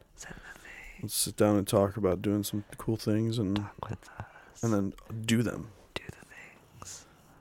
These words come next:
Speaker 2: All the things. <laughs> It's like a commercial, but, um,
Speaker 1: It's, uh, I'm, I'm incepting ideas into your brain.
Speaker 2: Yeah, it's, uh, subliminal messaging.
Speaker 1: Do it now.
Speaker 2: Subliminal.
Speaker 1: Contact Sam Squared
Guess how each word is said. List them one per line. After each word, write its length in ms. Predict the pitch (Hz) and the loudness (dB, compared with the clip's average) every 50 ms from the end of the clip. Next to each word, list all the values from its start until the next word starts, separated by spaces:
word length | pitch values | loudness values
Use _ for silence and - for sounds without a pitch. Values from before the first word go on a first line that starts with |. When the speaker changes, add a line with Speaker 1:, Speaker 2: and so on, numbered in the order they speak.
| - - | -20 -14
Speaker 2:
All 60 | - - | -10 -8
the 720 | - - - - - - - - - - - - - - | -8 -8 -8 -10 -12 -12 -14 -16 -16 -16 -14 -4 0 0
things. 100 | 147 156 151 143 | 2 2 0 -2
<laughs> 40 | 135 135 - - - - - - - - - - - - - - - - - - _ - - - - - - - - - - - | -4 -6 -10 -12 -14 -18 -20 -20 -20 -20 -20 -20 -20 -20 -20 -20 -20 -20 -20 -20 _ -20 -20 -20 -20 -20 -20 -20 -20 -20 -14 -2
It's 120 | - - | 2 4
like 100 | 117 113 | 4 4
a 80 | 113 104 | 4 0
commercial, 440 | - - 92 98 - - - - - 117 120 | -2 -2 -4 -2 -4 -6 -6 -8 -8 4 8
but, 200 | 135 147 156 151 | 10 12 12 12
um, 320 | 147 147 147 143 147 147 139 | 10 8 6 6 4 4 4
Speaker 1:
It's, 240 | - - - - - - | 4 4 4 2 6 8
uh, 140 | 71 65 - - - - | 10 10 10 10 10 10
I'm, 140 | 90 87 - | 10 10 10
I'm 160 | - 90 90 | 10 10 10
incepting 480 | 90 87 87 - 92 80 - - 82 82 | 10 8 10 12 12 12 12 10 10 10
ideas 400 | 69 - 82 - - - - - - | 10 8 8 8 8 6 6 4 2
into 180 | - - - | 0 2 2
your 80 | - - | 2 4
brain. 220 | - - - - - - - | 4 2 2 0 0 0 -2
Speaker 2:
Yeah, 200 | 101 - - 104 107 - - - - _ _ | -2 -2 -2 -4 -8 -12 -18 -20 -20 _ _
it's, 160 | - - - | -12 -8 -6
uh, 300 | - - 85 - 85 101 101 101 - - | -6 -6 -6 -6 -8 -8 -10 -12 -12 -8
subliminal 880 | - - - 117 98 98 104 104 104 104 104 101 104 98 104 98 90 82 - | -6 -4 -2 0 0 0 0 0 0 0 0 0 -2 -2 -2 -4 -6 -6 -6
messaging. 800 | 104 101 98 92 92 - - - - 78 78 87 80 90 98 - - - - - | -6 -6 -6 -6 -8 -8 -8 -8 -8 -8 -6 -6 -8 -8 -10 -10 -14 -16 -14 -12
Speaker 1:
Do 80 | - - | -12 -12
it 120 | - - - - | -14 -16 -18 -18
now. 760 | - - - - - - - - - - - - - - - - | -18 -16 -14 -14 -14 -14 -14 -16 -18 -18 -18 -18 -20 -20 -18 -10
Speaker 2:
Subliminal. 1400 | - - - 113 82 82 90 95 92 101 104 101 104 104 104 104 101 98 98 95 98 98 95 92 95 92 90 92 92 | -8 -8 -6 -4 -4 -6 -4 -4 -6 -6 -6 -4 -6 -6 -6 -6 -6 -6 -6 -8 -8 -10 -10 -10 -12 -12 -10 -8 -8
Speaker 1:
Contact 420 | - - - - - - - - - | -6 -6 -6 -8 -10 -10 -10 -10 -10
Sam 160 | - - - | -10 -10 -8
Squared 480 | - - - - - - - - - | -8 -8 -8 -8 -8 -10 -10 -14 -14